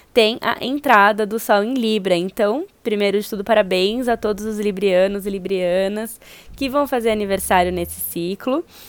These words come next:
E esse dia também marca o equinócio de primavera, né, aqui no hemisfério sul.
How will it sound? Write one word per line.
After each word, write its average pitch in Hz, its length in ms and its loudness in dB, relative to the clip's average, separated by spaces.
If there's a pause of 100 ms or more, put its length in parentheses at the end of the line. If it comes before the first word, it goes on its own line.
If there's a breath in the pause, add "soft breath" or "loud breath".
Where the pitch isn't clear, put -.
(180 loud breath)
E 285 160 -2
esse 311 220 -2
dia 277 180 0
também 277 260 -2
marca 240 380 2
o 226 60 2
equinócio 240 680 0
de 214 100 -6
primavera, 220 1000 4
né, 185 300 0
aqui 214 180 -8
no 180 100 -4
hemisfério 185 480 -2
sul. 247 400 -2